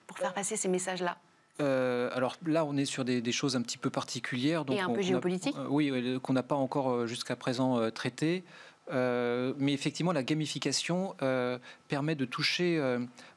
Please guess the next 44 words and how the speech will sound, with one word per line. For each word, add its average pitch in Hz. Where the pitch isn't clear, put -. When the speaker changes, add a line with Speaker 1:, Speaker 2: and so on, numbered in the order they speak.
Speaker 2:
de 131
très 180
nombreux 175
sujets -
parce -
que 147
ça -
permet 151
de 139
s'inscrire 156
dans 131
un, 131
dans 127
un, 127
tout -
simplement 143
dans 131
un 127
jeu, 165
dans 123
un 127
rôle. 139
Et, 135
euh, 120
euh, 117
pour -
les 139
enfants, 170
c-, -
le 135
jeu 151
est 131
extrêmement, 139
euh, 117
euh, 117
Speaker 1:
Mm. 180
Speaker 2:
intuitif -
et, 131
euh, 117
on 120
essaye 127
de 123
gagner, 131
évidemment. 113